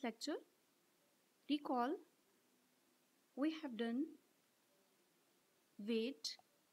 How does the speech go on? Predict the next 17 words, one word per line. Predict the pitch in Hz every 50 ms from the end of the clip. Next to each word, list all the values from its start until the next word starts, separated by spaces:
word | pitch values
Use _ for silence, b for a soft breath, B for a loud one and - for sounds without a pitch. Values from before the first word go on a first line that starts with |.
| _ _ _ _ _ _ _ _ - 220
Weight | 262 262 285 330 320 -
is | - 285 277 277
the | - - 269
name | 254 240 226 220 233 294 339 302
given | 262 247 233 294 311
to | 311 285 262 247
a | 247 - -
force, | 247 220 208 220 294 - - - _
that | - 220 233 233 -
is | 269 262 240
gravitational | 214 - 233 214 202 226 220 - 254 247 247 - 311 302 320 -
force | - 233 202 208 240 - - -
of | 233 214 208 - - -
Earth | 214 208 214 269 330 - - - _ _ _ _ _ _ _ _ _ _ _ _
on | 254 247 247 254 277 277 -
an | 233 220 240 294 - 330 - - _ -
object. | 233 208 190 - - - 208 175 - _ - -